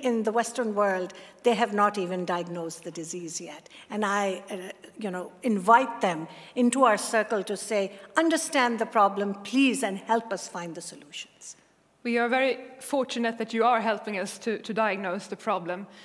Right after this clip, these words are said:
Speaker 2: Thank you so very much, and we are looking forward to seeing this film now.
Speaker 1: Thank you.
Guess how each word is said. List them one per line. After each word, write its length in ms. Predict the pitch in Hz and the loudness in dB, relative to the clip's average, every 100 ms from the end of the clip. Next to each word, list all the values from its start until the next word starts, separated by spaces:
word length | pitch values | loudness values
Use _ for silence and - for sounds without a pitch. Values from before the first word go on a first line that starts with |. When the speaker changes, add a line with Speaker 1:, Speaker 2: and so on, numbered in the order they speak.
| - | -8
Speaker 2:
Thank 300 | - 269 269 | -2 -2 -2
you 120 | 269 | -6
so 260 | 262 311 294 | -2 0 0
very 200 | 247 220 | 0 0
much, 540 | 214 240 - - - - | 0 -2 -4 -10 -10 -4
and 220 | 247 240 | -2 -2
we 80 | 233 | -2
are 60 | 247 | -2
looking 240 | 247 240 | -2 -4
forward 380 | 247 254 214 214 | -2 -2 -2 -6
to 220 | - 220 | -6 -6
seeing 320 | 214 233 208 | -6 -6 -6
this 140 | 196 202 | -6 -6
film 260 | 254 202 | -4 -4
now. 220 | 180 170 190 - - | -4 -8 -8 -18 -20
Speaker 1:
Thank 240 | 175 | -20
you. 60 | - | -20